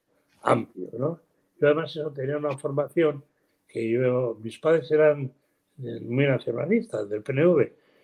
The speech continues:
pero siempre me decía, mi, sobre todo mi madre, que, en, que ser nacionalista de un país, de lo que sea,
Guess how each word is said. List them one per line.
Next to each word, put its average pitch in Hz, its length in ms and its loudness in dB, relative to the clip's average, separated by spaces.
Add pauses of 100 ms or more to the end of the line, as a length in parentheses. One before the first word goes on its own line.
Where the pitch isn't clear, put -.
(200)
pero 135 200 4
siempre 190 320 4
me 160 140 4
decía, 151 380 2
mi, 113 400 -6
sobre 113 200 -18
todo 160 140 -2
mi 160 120 0
madre, 151 360 4 (560)
que, 123 400 4 (240)
en, 131 560 -8 (540)
que 135 420 6
ser 196 180 -4
nacionalista 180 680 -2 (340)
de 147 140 0
un 165 180 0
país, 165 260 2
de 135 120 0
lo 113 180 -4
que - 140 -6
sea, 165 380 2